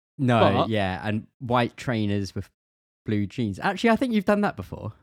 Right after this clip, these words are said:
Speaker 2: I've
Speaker 1: I
Speaker 2: definitely
Speaker 1: think
Speaker 2: done
Speaker 1: you,
Speaker 2: that.
Speaker 1: you've done half the look.
Speaker 2: I might. Do you think I could pull
Speaker 1: You
Speaker 2: off
Speaker 1: need
Speaker 2: a
Speaker 1: to,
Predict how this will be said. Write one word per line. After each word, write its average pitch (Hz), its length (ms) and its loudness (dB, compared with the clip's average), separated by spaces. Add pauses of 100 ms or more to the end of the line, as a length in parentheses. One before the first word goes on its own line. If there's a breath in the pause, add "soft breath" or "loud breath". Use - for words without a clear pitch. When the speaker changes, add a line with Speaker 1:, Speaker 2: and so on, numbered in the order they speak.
(280)
Speaker 2:
I've 123 120 0
Speaker 1:
I - 40 -18
Speaker 2:
definitely 147 340 0
Speaker 1:
think 214 140 -2
Speaker 2:
done 104 100 -6
Speaker 1:
you, 147 60 -6
Speaker 2:
that. - 160 -20
Speaker 1:
you've 131 180 -2
done 170 180 0
half 156 360 0
the 85 80 -8
look. 78 320 -14 (840)
Speaker 2:
I 147 120 0
might. 202 320 0 (920)
Do - 80 -10
you 131 40 -10
think 190 180 -4
I 185 40 0
could - 160 -10
pull 127 200 -2
Speaker 1:
You 202 80 4
Speaker 2:
off 226 60 0
Speaker 1:
need - 80 -10
Speaker 2:
a - 40 -18
Speaker 1:
to, - 0 -